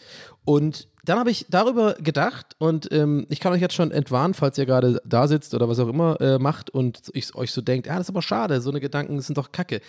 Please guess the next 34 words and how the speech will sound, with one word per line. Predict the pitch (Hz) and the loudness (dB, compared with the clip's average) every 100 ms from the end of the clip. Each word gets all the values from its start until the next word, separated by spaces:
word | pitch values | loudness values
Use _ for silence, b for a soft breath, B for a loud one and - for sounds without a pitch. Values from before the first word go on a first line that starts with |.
| B B | B B
Ja, | - 320 294 | 0 0 -2
sind | - 262 330 | -8 -6 0
sie | 160 | 0
nämlich. | 117 101 101 - b b b b | 0 -6 -10 -14 b b b b
Weil | 226 | -4
ich | 233 | -2
habe | 269 | 0
dann | 233 202 | 0 0
gedacht, | 170 180 - - _ _ | 0 0 -4 -12 _ _
"Nee, | - 277 220 - | 2 4 2 -2
das | 160 151 | -6 -4
ist | - | -4
scheißegal. | - 247 294 - - 175 330 - - _ _ _ _ - | -2 -2 -2 -4 -6 -6 -6 -8 -14 _ _ _ _ 0
Du | 226 | 2
erzählst | 226 190 - 180 226 - | 2 0 0 0 0 0
jetzt | 135 - - | -2 -2 -8
einfach | 147 147 131 | -4 -2 -2
schön, | - 180 226 254 165 | 0 2 2 2 -2
wie | |
es | 165 | -2
dir | - 147 | 2 2
jetzt | 156 208 - | 2 0 -2
in | 175 | -2
diesem | 175 165 | 0 2
Moment | 143 131 - | 2 0 -2
geht, | 113 190 233 b b | -2 -2 -4 b b
wie | b 151 | b 0
die, | 156 | 0
wie | 156 | -2
die | 143 | -2
Stadt | - 160 - - | -2 -2 -4 -10
auf | - - 147 | -8 -4 -4
dich | 151 - | -4 -2
wirkt | 127 220 - | 0 0 -2